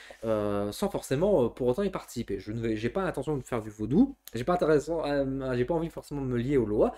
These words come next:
mais je, je, j'ai, j'ai, j'ai, j'ai été quand même très curieux et j'ai été intéressé et j'ai plutôt apprécié justement de connaître un peu le fonctionnement, les origines, et cetera. C'est, c'est intéressant, c'est passionnant finalement tout ça.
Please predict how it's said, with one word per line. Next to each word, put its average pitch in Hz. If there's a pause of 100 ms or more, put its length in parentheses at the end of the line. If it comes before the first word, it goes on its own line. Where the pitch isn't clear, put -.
(220)
mais 139
je, 143
je, 139
j'ai, 139
j'ai, 135
j'ai, 131
j'ai 131
été 175
quand 170
même 170
très 202 (300)
curieux 147
et 135
j'ai 147
été 185
intéressé 139
et 240
j'ai 127
plutôt -
apprécié 143
justement 175
de 135
connaître 143
un 120
peu - (260)
le 190
fonctionnement, 175
les 175
origines, 135
et 160
cetera. 240
C'est, - (260)
c'est -
intéressant, 190
c'est -
passionnant 190
finalement 127
tout 117
ça. 98